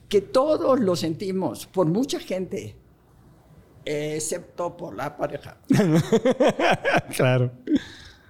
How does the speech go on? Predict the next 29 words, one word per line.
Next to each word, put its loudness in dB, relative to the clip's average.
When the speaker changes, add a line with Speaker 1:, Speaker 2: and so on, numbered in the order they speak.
Speaker 1:
Por -6
la -8
pareja 0
no. 4
¿Por 2
qué? -4
Speaker 2:
Pues, 4
eh, 0
eh, -10
Speaker 1:
Porque -2
es 0
mío. 2
Speaker 2:
Ya, -6
ya. -8
Es 4
mi 6
posesión. 2
Se 2
me 6
está 2
saliendo 4
del 4
guacal. 2
Me 4
está 2
volando 4
de 6
la 4
jaulita. 2